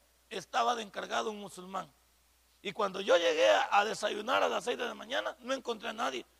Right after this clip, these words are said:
Y digo, "¿Qué pasa aquí?". Entonces no encontré a nadie. "Voy a ver", dice, y allá estaba en la, en un cuarto estaba el, el gerente orando, orando a su Dios y con el Corán en la mano. Entonces, cuando regresó, lo, lo esperó, dice, y le, "¿Y por qué usted no está?".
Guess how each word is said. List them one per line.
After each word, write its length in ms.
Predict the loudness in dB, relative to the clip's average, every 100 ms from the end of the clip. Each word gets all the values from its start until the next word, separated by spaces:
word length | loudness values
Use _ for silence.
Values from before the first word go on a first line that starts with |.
| -4
Y 80 | 0
digo, 160 | 0
"¿Qué 100 | -2
pasa 240 | -2 -2 -2
aquí?". 240 | -8 -10 _ _ _ _ _ _
Entonces 340 | -14 -6 -4 -4
no 60 |
encontré 240 | -6 -6 -4
a 40 |
nadie. 140 | -4
"Voy 200 | 0 2
a 80 | 4
ver", 200 | 4 4
dice, 260 | 2 -4 -2
y 60 |
allá 140 | 2 2
estaba 280 | 2 0 0
en 60 |
la, 200 | -4 -8 _ _
en 120 | -8 -8
un 120 | 0
cuarto 300 | 2 2 0
estaba 340 | -2 2 4
el, 240 | 2 -2 -16 _ _ _ _
el 140 | -4 -2
gerente 560 | -2 -2 -2 -2 -2 -4
orando, 480 | -6 -4 -4 -8 -14 _ _ _ _ _ _ _
orando 380 | -6 0 2 2
a 40 | -2
su 160 | -4
Dios 440 | 0 0 0 -6 _ _ _ -6
y 300 | -4 -6 -10 _ 4
con 180 | 4
el 120 | 4 2
Corán 260 | 2 2 -2
en 80 |
la 60 | -10
mano. 260 | -8 -8 -10 _ _ _
Entonces, 320 | -6 4 4 6
cuando 220 | 2 0
regresó, 380 | -2 0 2 4
lo, 160 | 2
lo 120 | 0 -4
esperó, 340 | 0 2 4
dice, 160 | 2 -6 -8
y 40 |
le, 180 | -6 -6 _ _
"¿Y 100 | -12
por 220 | -10 -10
qué 140 | -2 -2
usted 220 | -2 -6
no 80 | -6
está?". 200 | -6